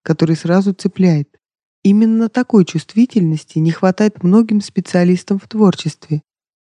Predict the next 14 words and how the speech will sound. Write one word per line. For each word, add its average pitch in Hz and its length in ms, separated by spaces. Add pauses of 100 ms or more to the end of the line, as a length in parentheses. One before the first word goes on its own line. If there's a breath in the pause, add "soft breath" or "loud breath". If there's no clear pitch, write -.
(100)
Мне 190 160
кажется, 196 420
вы 190 80
хорошо 208 440
впишетесь 190 580
в - 60
мою 185 260
молодую, 175 640 (140)
энергичную 175 720
команду". 185 560 (600)
Ульяна 196 460
переглянулась 180 760
со - 180
Стасом. 165 560